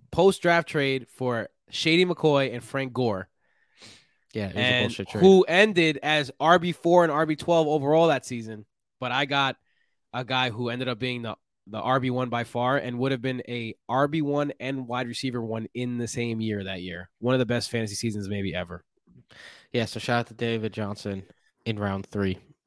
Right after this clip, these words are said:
Speaker 2: as well, who had a, obviously a huge season, um, that one year that gave him a, a, probably an A plus grade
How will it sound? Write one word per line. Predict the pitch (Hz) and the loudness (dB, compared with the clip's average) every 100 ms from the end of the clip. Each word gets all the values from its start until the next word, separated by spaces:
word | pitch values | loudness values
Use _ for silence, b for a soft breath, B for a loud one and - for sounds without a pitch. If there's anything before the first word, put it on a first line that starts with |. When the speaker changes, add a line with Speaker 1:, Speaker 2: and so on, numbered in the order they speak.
| - | -6
Speaker 2:
as | 104 92 | -6 0
well, | 101 98 - | 0 0 -2
who | 117 | 0
had | 110 104 | 2 2
a, | 101 101 B B B B B - | -2 -6 B B B B B 4
obviously | 147 147 131 - 127 117 | 8 10 8 0 0 0
a | 117 | -2
huge | - 120 110 | 0 -2 -2
season, | - 117 104 104 - _ _ 110 | -2 -4 -4 -8 -10 _ _ -6
um, | 110 107 | -4 -2
that | 107 95 | -2 -2
one | 110 107 | -4 -2
year | 104 98 - | -4 -6 -8
that | 101 | -6
gave | 107 104 | -6 -6
him | 101 | -6
a, | 98 95 - _ _ _ - | -8 -8 -12 _ _ _ -2
a, | 120 | -2
probably | - 135 120 110 | 4 6 8 6
an | |
A | 107 | 2
plus | 107 110 101 - - | 0 0 -2 -6 -2
grade | 110 104 95 | 0 0 -2